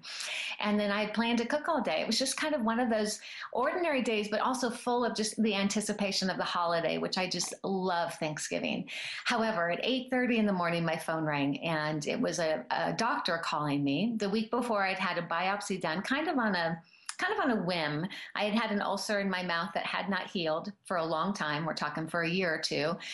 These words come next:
And so he, I had been going, and they had been trying to figure out what was wrong with this ulcer. And so at the last moment, he's like, "You know, we'll do a biopsy, but it's fine, Michelle. There's,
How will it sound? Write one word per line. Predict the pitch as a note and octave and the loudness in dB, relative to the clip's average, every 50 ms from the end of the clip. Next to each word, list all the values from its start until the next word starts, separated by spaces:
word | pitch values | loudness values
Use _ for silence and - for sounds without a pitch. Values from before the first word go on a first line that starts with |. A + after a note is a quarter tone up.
| - - - - - | -8 -8 -8 -2 -2
And | C#4 C4+ | -2 0
so | - - C#4 C#4 C#4 - | 0 0 0 0 0 0
he, | D4+ D4+ D4+ D4 - - B3+ | 0 2 2 2 0 0 0
I | B3 C4 C#4 | 0 2 0
had | B3+ C4 | 0 2
been | D4 C4+ | 2 2
going, | A#3 A3+ G#3+ A3 A#3 B3 B3 A#3+ | 4 4 2 2 2 2 2 4
and | B3 A#3 A3 | 4 4 4
they | A3 A3 | 4 2
had | A#3 A#3 A3 - | 2 2 2 2
been | A#3+ A#3 A3+ | 2 2 4
trying | A3 G#3 G3+ A3 | 2 2 2 0
to | A3 | 0
figure | A3 - A3+ A3+ A3+ | 0 0 2 2 2
out | G#3+ - - | 2 0 0
what | G3+ G3+ - | 0 0 0
was | G#3+ A3 G3+ | -2 -2 0
wrong | G3+ F#3+ F#3+ F#3+ F#3+ | 0 0 2 2 0
with | G3+ G3 | -2 -2
this | - G#3 G3+ | -2 -4 -2
ulcer. | - - F3+ F3+ - - F#3 F3+ F3+ F3+ - - | 0 0 0 0 0 0 0 2 2 2 0 0
And | - F3+ F3 F3 E3+ F3 F3+ | 0 0 0 2 0 0 0
so | - A3 G#3 G3+ - - - - | 0 2 2 2 2 0 -2 -2
at | - F#3+ - | -4 -2 0
the | A3+ A3 | 0 2
last | A3 A3+ B3+ C4+ B3+ - C4 | 2 2 2 0 0 2 2
moment, | B3 A#3+ A#3+ A3+ A3 | 2 2 2 2 2
he's | A#3 A#3+ - | 2 2 2
like, | A#3 A3+ A3+ A3+ | 0 0 0 0
"You | D4+ D#4 | 2 2
know, | D4+ D4+ D#4 | 4 4 4
we'll | C#4 D#4+ F4 | 4 2 2
do | E4+ E4 D#4+ | 2 2 2
a | C#4 G#3+ | 2 2
biopsy, | G3 G3 G3 F#3+ G3 F#3+ F#3+ F#3+ - - G3+ G3+ G3 | 2 2 2 2 2 2 0 -2 -2 -2 -2 0 0
but | - G3+ | 0 0
it's | G#3 G3+ G3+ - - | 0 -2 -2 -4 -4
fine, | - - E3+ E3+ E3+ E3 E3 | -2 -2 0 0 0 0 0
Michelle. | D#3 E3 - - E3+ D3+ D3+ | 0 0 0 0 0 0 0
There's, | E3 E3 D#3+ - | 0 -2 -2 -4